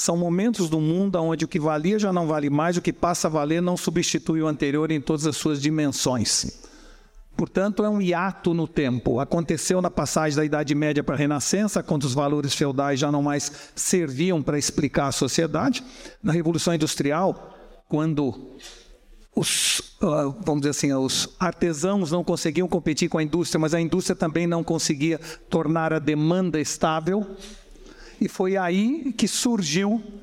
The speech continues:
o marketing para tornar a demanda estável, transformando desejo em necessidade. Quem fez isso foi um sobrinho do Freud,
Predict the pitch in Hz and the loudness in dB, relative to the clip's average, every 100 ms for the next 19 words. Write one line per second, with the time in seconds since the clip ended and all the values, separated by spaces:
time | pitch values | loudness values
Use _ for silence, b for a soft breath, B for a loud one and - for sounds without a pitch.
0 | B B - 202 180 180 180 208 - 208 | B B -4 0 0 0 0 0 2 0
1 | 202 180 180 - 196 185 170 190 202 233 | 0 0 -2 0 2 2 2 2 2 0
2 | 247 214 196 202 185 185 196 196 185 196 | 0 -2 0 2 2 2 2 0 0 -2
3 | 180 175 - 165 151 147 170 175 - B | -2 -2 0 0 0 0 0 0 -4 B
4 | B B B B B B - 208 262 277 | B B B B B B -4 0 0 0
5 | - 233 220 190 190 190 202 190 208 226 | -2 0 0 2 2 2 0 0 0 -2
6 | - - - B B B - 131 180 131 | -6 -16 -16 B B B -12 -2 0 0
7 | 160 180 185 185 202 - 185 180 180 - | 0 0 0 0 -2 -2 0 0 -2 -2
8 | 175 - 175 139 120 - - - B B | -2 2 2 2 0 0 -2 -4 B B
9 | B - 240 247 214 185 139 214 - 170 | B -2 0 0 0 0 2 0 2 -2
10 | - 170 170 175 160 - - 190 151 139 | 0 0 2 0 0 -2 2 0 0 0
11 | 226 262 269 277 262 180 - 151 151 156 | 2 4 2 2 2 0 0 0 2 2
12 | 156 | 2